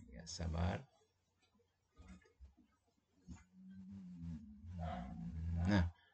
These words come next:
kemudian ada magnet permanen keramik. Magnet ini,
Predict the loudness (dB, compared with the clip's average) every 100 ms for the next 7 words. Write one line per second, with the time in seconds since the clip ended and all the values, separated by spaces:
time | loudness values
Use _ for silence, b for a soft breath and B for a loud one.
0 | _ 6 12 12 12 12 12 8 6 8
1 | 6 6 6 8 8 6 6 6 6 4
2 | -2 _ _ _ _ _ _ _ _ _
3 | _ -20 -18 b b b b _ 4 10
4 | 10 12 12 12 12